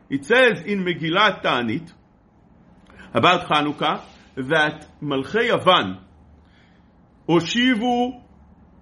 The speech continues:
משמר בעיירות לענות הכלות ואחר כך יהיו נישואים. Which means every woman that wanted to get married, before her wedding, they would have the kings of the Greeks abusing her and violating her.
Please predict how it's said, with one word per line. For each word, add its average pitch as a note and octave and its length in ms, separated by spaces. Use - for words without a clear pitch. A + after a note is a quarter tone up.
משמר F3+ 560
בעיירות E3+ 680
לענות C#3 460
הכלות D#3+ 400
ואחר B2+ 260
כך A#2+ 160
יהיו G#2 140
נישואים. G2 340
Which D#3 160
means B2 300
every B3+ 280
woman G#3 480
that C#3+ 100
wanted F#3+ 260
to E3+ 80
get D#3 180
married, B2+ 420
before F#3 720
her G3 100
wedding, G3+ 580
they E3+ 120
would D#3+ 260
have F3+ 440
the D#3+ 100
kings G3 720
of D3+ 160
the F3 100
Greeks C4+ 580
abusing D3+ 500
her G2+ 180
and D3+ 180
violating E3 580
her. F#2+ 200